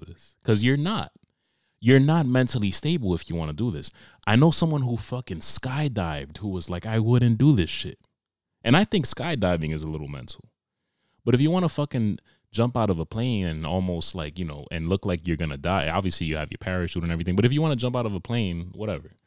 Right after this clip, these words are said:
This shit right here, no excuse retarded. That's, that's fucking stupid, bro. You got, you have to mentally not be there to do some shit like this. And I'm not mentally there.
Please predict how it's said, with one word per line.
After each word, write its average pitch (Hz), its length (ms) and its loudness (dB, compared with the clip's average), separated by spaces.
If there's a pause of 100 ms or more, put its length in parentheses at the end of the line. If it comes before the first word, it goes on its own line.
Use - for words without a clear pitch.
(480)
This 92 440 4
shit 139 220 8
right 123 140 8
here, 131 220 8
no 101 240 8
excuse 104 380 6
retarded. - 420 -4 (4000)
That's, 101 480 -10 (220)
that's 107 340 -10
fucking - 500 -14
stupid, - 680 -6
bro. - 320 -8
You 110 120 -4
got, 123 260 -4
you 123 160 -2
have 135 280 -4
to 123 120 -6
mentally 104 480 -8
not 85 380 -6
be 85 160 -10
there 80 160 -14
to 78 100 -14
do 80 160 -12
some - 160 -8
shit - 160 -10
like 80 140 -10
this. 98 180 -2
And 127 100 0
I'm 190 140 -2
not 107 140 -2
mentally 80 420 -6
there. 82 360 -10